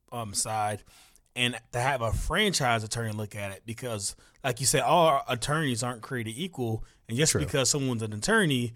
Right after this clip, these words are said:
Speaker 1: doesn't mean they can review a franchise document. 'Cause I've seen documents marked up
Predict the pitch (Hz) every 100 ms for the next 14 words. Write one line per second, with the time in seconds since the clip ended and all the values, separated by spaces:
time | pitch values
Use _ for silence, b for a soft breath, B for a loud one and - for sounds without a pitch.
0 | b _ 151 147 147 139 131 127 131 123
1 | 123 123 107 135 127 120 110 101 107 95
2 | 98 95 _ b b - 127 156 175 147
3 | 131 117 127 123 131 123 117 147 120 -
4 | 147 139